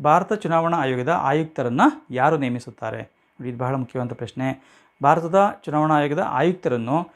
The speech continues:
ಭಾರತದ ರಾಷ್ಟ್ರಪತಿಗಳು ನೇಮಿಸುತ್ತಾರೆ.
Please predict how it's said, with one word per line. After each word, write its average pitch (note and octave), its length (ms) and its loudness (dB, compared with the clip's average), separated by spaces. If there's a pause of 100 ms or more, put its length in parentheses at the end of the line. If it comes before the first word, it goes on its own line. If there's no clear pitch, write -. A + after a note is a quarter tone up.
(280)
ಭಾರತದ C#3 300 0
ರಾಷ್ಟ್ರಪತಿಗಳು D3+ 1000 2
ನೇಮಿಸುತ್ತಾರೆ. A2+ 760 -8